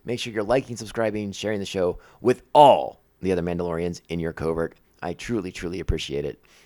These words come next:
All right? Uh, keep on, keep your buckets on this weekend. If you're going shopping, out, if you're d-, braving them all or something like that, the, the, the Christmas markets, if you will, woof, keep your bucket on. It's, uh,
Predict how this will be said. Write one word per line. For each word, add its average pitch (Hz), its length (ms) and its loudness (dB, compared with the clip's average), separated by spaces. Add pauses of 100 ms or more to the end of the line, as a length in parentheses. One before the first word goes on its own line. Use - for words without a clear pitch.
(160)
All 101 100 -2
right? 127 220 -2 (360)
Uh, 139 220 4 (100)
keep 202 200 -2
on, 208 140 4
keep 233 180 -4
your 247 80 -2
buckets 226 300 4
on 135 140 4
this 101 140 -6
weekend. 104 280 0
If 104 80 -4
you're 127 60 -2
going 147 240 4
shopping, 170 480 2 (380)
out, 127 260 -2
if 117 180 0
you're 110 180 0
d-, 113 220 4
braving 131 380 4
them 123 120 2
all 147 420 4 (100)
or 147 60 -10
something 139 200 -2
like 127 100 -6
that, 151 340 4
the, 107 280 0
the, 107 320 -4 (680)
the 104 120 -2
Christmas 120 320 -2
markets, 135 420 0
if - 120 -6
you 160 80 2
will, 175 300 6 (380)
woof, - 300 10 (380)
keep 139 180 0
your 110 100 0
bucket 85 280 2
on. 82 200 -2 (180)
It's, - 240 -10
uh, 90 220 -2